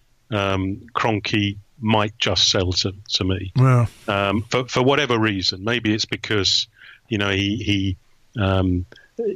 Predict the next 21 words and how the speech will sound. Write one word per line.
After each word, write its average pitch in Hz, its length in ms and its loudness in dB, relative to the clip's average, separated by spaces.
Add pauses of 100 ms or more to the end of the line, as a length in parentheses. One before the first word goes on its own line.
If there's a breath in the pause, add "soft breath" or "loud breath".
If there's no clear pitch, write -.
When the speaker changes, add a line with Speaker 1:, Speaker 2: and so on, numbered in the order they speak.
(300)
Speaker 1:
he, 123 180 0
he, 113 320 4
he 101 140 2
loses 107 420 4
interest 113 600 4
or 101 140 4
he 98 80 4
needs 101 300 2
the 104 80 0
money 101 300 2
for 107 120 0
investment 98 560 0
in 95 180 4
his 92 120 4
N 98 140 2
F 98 180 0
L 104 180 4
team 104 300 2
or, 92 120 0 (300 loud breath)
or 113 160 6
whatever. 101 540 2